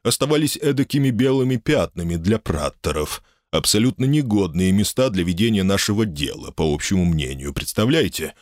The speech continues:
А ведь только в портовой зоне имеется четыре рынка, занимающих весьма немалые территории», протянул Леддинг. «Но вот, нашёлся разумный, с незашоренным взглядом, и ситуация в раз изменилась на противоположную,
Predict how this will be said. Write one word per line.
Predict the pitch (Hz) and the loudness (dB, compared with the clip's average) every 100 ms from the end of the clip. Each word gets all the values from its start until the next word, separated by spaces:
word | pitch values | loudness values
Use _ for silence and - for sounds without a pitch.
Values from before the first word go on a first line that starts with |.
| _ _ - | _ _ -4
А | 87 | 0
ведь | 104 - | 0 0
только | 147 139 147 | -2 0 -2
в | - | -2
портовой | 143 - 170 151 156 | -4 0 0 2 0
зоне | 135 180 90 78 82 | 2 0 0 -2 0
имеется | 92 104 101 - | 2 2 2 -2
четыре | - 110 120 117 | -2 0 0 2
рынка, | 120 104 73 78 57 - _ | 0 -2 -2 -4 -4 -4 _
занимающих | 82 95 85 78 82 76 - | 0 2 2 0 -2 -4 -2
весьма | 95 92 85 | -2 0 0
немалые | 117 113 60 90 107 | 2 2 0 0 0
территории», | - 160 160 73 65 69 65 76 _ _ - | 0 -2 -2 -2 -2 -2 -4 -6 _ _ -6
протянул | - 85 82 78 | -2 0 0 0
Леддинг. | 78 76 69 76 73 - - _ _ _ _ | -2 -2 -4 -4 -4 -6 -10 _ _ _ _
«Но | 95 135 | 0 0
вот, | 143 80 - - - - _ _ _ | -2 -4 -4 -6 -8 -8 _ _ _
нашёлся | 67 92 - 131 147 - 139 | -2 0 2 2 2 0 0
разумный, | 143 127 95 147 135 135 139 95 - | 2 0 2 2 2 0 2 0 -2
с | - | -4
незашоренным | 127 120 131 - 123 117 104 95 | 0 2 0 2 0 2 2 2
взглядом, | 80 82 85 101 120 147 - _ - | 0 0 2 2 2 0 -2 _ -2
и | |
ситуация | - 110 98 104 - - 127 | 0 0 2 2 0 0 0
в | 95 | 2
раз | 120 - | 2 0
изменилась | - 123 110 107 113 127 - | -2 0 2 2 2 0 0
на | 117 | 0
противоположную, | - - 156 170 185 113 76 71 73 73 69 | -2 0 -2 0 0 2 0 -4 -2 -2 -2